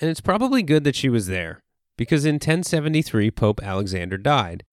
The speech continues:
and the Romans declared Hildebrand as the new pope, Gregory the Seventh.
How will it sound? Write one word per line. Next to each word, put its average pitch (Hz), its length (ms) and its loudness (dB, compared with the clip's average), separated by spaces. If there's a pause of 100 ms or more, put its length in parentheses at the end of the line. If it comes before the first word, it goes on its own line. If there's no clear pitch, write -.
(520)
and 147 100 -2
the 151 80 4
Romans 143 400 4
declared 123 460 2
Hildebrand 101 680 0
as 98 180 -4
the 104 100 -2
new 110 160 2
pope, 87 400 -8 (160)
Gregory 104 400 -4
the 104 100 -4
Seventh. - 520 -10